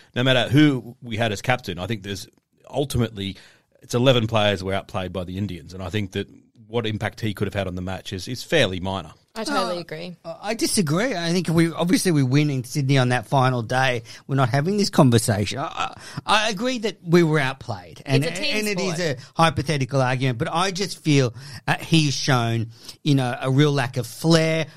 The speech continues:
Speaker 3: Where are those sort of Mark Taylor-esque bowling changes where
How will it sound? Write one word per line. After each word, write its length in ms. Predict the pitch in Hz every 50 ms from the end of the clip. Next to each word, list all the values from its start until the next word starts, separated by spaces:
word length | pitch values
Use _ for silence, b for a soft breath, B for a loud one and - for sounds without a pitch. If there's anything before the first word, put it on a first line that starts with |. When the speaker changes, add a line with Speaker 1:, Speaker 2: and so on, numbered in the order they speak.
| 151 B
Speaker 3:
Where 200 | 214 254 320 349
are 60 | 359
those 180 | 403 392 -
sort 140 | - 277 269
of 60 | 208
Mark 480 | 175 165 151 151 156 170 170 - - -
Taylor-esque 920 | - - - 170 170 160 151 151 147 - - 147 147 135 - - - -
bowling 460 | - 143 131 127 131 135 139 135 135 131
changes 500 | - 143 143 135 135 123 113 117 113 117
where 220 | 120 113 113